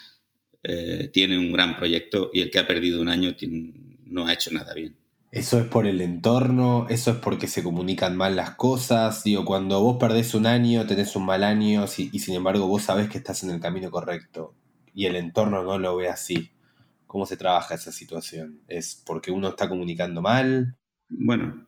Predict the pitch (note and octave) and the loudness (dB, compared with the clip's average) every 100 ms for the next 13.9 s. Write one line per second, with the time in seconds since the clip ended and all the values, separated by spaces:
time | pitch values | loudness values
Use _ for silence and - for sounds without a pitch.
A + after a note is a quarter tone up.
0 | - - - - - - A#2 D3+ E3 D3 | -6 -4 -2 0 0 0 2 2 4 4
1 | C3+ A#2+ B2+ D3 C#3 A2 F#2+ F#2 F2+ F2 | 4 4 4 4 4 2 2 0 0 -2
2 | F2 F2 E2+ G2+ F#2+ G2 E2+ F2 G2+ G2 | -2 -2 -2 0 0 0 0 0 2 2
3 | F#2+ A2+ G2+ E2 - E2 F2+ F2+ F2 E2 | 2 2 0 -2 0 0 -2 -2 -2 -2
4 | E2 D#2+ D#2+ E2 D2+ - - - D#2+ - | -2 -2 -4 -8 -12 -16 -20 -18 -18 -18
5 | - - - D#2+ E2 - C#2+ - A#2+ B2 | -16 -16 -12 -6 -6 -8 -12 -2 0 0
6 | - D#2+ D#2+ D#2+ D#2+ D#2+ D#2 - D#2 D#2 | -6 -8 -10 -12 -8 -8 -10 -10 -10 -10
7 | D#2 A#2+ G2+ - - F#2 G2 F#2 E2+ F#2 | -4 0 0 -2 -4 0 0 0 -4 -2
8 | F2 - - - G#2 A#2 - - - - | -2 -4 -8 -2 -2 -2 -6 -14 -10 -10
9 | - - - F2 G#2 A2+ A#2+ A2+ A2+ - | -12 -14 -6 0 2 4 2 2 0 0
10 | G2+ F2+ E2 A#2+ B2+ E2+ E2+ E2 - F2+ | 2 0 0 0 2 0 -2 -4 -6 -10
11 | - F2 G2+ A#2 A#2+ G2+ F#2 F#2 F2 E2 | -4 -2 0 0 2 2 2 0 0 -4
12 | E2 F2 E2 E2 E2+ - D#2+ - D#2+ D#2+ | -4 -6 -4 -4 -4 -2 -6 -4 -6 -2
13 | E2+ G2+ E2 D2+ - - - - - | -2 -2 -4 -12 -16 -20 -20 -20 -20